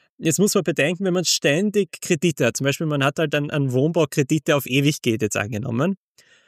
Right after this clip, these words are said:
Ähm, das Problem ist halt, wenn dann die Zinsen wirklich steigen. Und das tun sie dann nicht zuerst dreiundsiebzig, vierundsiebzig, aber dann gegen die, in den späten siebzigern in erster Linie. Das in ersten, in den siebzigern selber hat man dann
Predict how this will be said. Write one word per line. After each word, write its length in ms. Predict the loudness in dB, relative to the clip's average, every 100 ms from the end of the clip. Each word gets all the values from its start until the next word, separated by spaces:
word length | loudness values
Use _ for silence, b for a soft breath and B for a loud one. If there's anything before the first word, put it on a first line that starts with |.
| b b -2
Ähm, 280 | -2 -2 -4
das 140 | -4
Problem 380 | -2 0 0 0
ist 120 | 0
halt, 120 | 0
wenn 120 | 0
dann 100 | 2
die 100 | 2
Zinsen 340 | 0 -2 0 0
wirklich 260 | 0 -2
steigen. 340 | -2 -2 -2 -4
Und 100 | -4
das 140 | -4
tun 180 | -2 -2
sie 140 | -2
dann 380 | -2 -2 -2 -8 _ _ _
nicht 280 | -6 -4 -2
zuerst 460 | -4 -2 -2 -2 0
dreiundsiebzig, 420 | 0 0 -2 -4
vierundsiebzig, 500 | 0 0 0 -2 0
aber 100 | 0
dann 160 | 0 0
gegen 200 | 0 0
die, 80 |
in 140 | -2 -2
den 100 | -2
späten 380 | 0 -2 -2 -2
siebzigern 500 | -2 -2 -2 0 -2
in 100 | -4
erster 300 | -6 -8 -10
Linie. 360 | -10 -10 -10 -14 _ b b b b b
Das 180 | -2 0
in 120 | 2
ersten, 380 | 2 0 0 0
in 160 | 0 0
den 140 | 0
siebzigern 420 | 0 -2 0 0
selber 320 | 0 0 0 -2
hat 140 | -2
man 120 | -4
dann 220 | -4 -6